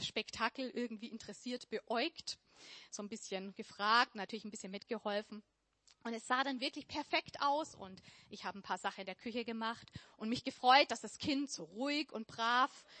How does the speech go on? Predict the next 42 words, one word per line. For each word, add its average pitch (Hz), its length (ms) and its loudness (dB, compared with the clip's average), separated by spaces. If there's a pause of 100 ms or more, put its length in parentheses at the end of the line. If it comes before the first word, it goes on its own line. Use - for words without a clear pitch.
(120)
im 254 200 4
Wohnzimmer 302 500 8
spielt. 339 720 2 (640)
Als 240 180 4
ich 262 140 -8
wieder 254 160 2
gekommen 277 500 0
bin, 311 220 2 (800)
ich - 60 -2
weiß 226 140 8
nicht, 269 120 2
ob 233 60 0
man 226 100 6
sehen 285 280 8
kann, 294 180 10
waren 302 160 12
die 285 80 8
Figuren 302 440 10
so 240 140 2
schön 294 340 0
in 226 120 -4
Reihe 254 480 6
und 254 160 -2
Glied 285 360 0
sortiert, 262 560 2
so - 80 -4
formiert 247 400 0
wie 262 60 -8
so 240 100 -8
eine 226 80 -2
kleine 226 320 0 (240)
Armee. 233 680 4 (260)
Dachte 233 200 -6
ich, 240 60 -2
„Na 240 100 -2
ja, 247 180 4
das 269 120 -8
habe 247 140 4
ich - 140 -4
auch 233 80 8
noch 262 100 4
nie 269 220 0